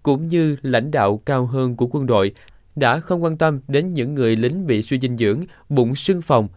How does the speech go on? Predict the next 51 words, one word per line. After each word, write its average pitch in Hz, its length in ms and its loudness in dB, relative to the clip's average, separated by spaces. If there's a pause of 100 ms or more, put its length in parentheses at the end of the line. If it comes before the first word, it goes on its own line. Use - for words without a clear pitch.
và 117 220 4
chân 123 260 0
tay 123 340 2
như 127 180 0
bị 104 240 -2
dính 151 160 -2
lại 117 100 0
với 113 120 -2
nhau. 131 280 2 (640)
Theo 170 220 2
Vision 151 340 -2
Times, 127 340 -2 (180)
các 214 160 2
quan 143 160 2
chức - 220 -2
hậu 107 220 0
cần 117 260 2 (120)
được 127 260 2
giao 175 160 0
nhiệm 120 220 -2
vụ 104 320 2
để 113 240 0
tiếp 185 260 -2
tế 139 140 4
cho 170 160 -2
quân 127 140 -2
đội, 101 280 4 (260)
nhưng 185 320 0
không 196 260 0
có 220 120 2
gì 131 260 2
để 107 160 0
tiếp 160 240 -4
tế 147 260 4 (320)
và 135 100 4
họ 110 300 2
cũng 120 380 -2
không 151 260 -2
nhận 104 180 -2
được 104 140 -2
sự 110 140 -4
giúp 151 180 -6
đỡ 113 340 2
từ 123 100 0
các 156 220 -4
địa 107 140 0
phương 131 240 4 (220)
hoặc 139 200 2 (120)
từ 123 180 4
Bình 113 200 -2
Nhưỡng. 107 260 2